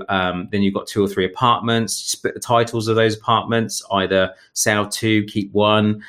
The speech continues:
um, or refinance them individually because there might be a better G D V valuation on that potentially. So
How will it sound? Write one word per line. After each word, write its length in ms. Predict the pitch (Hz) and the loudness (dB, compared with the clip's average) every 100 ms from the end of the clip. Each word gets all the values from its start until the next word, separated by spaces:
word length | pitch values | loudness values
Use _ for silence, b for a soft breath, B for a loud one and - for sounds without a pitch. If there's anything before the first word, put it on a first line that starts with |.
| B - | B -10
um, 300 | 82 85 - | -4 -4 -4
or 140 | 90 | 0
refinance 640 | 107 104 107 101 101 - - | 2 2 2 2 2 0 0
them 180 | 95 | 2
individually 800 | 98 98 95 101 113 104 107 107 - | 2 2 0 -2 -2 2 2 0 -8
because 200 | 98 92 | -12 -4
there 120 | 90 | -2
might 260 | 90 90 - | -2 -4 -2
be 100 | 90 | -4
a 60 | |
better 400 | - 92 92 90 - B _ | 0 0 2 0 -2 B _
G 180 | 104 98 | 0 2
D 160 | 101 | 2
V 160 | 98 101 | 2 2
valuation 680 | 101 101 98 101 101 - 107 | 2 2 4 4 2 -2 -2
on 140 | 104 | -2
that 160 | 104 - | -2 -6
potentially. 500 | - 110 - 127 131 | -4 -4 -2 -2 -2
So 400 | - 90 87 | 0 0 2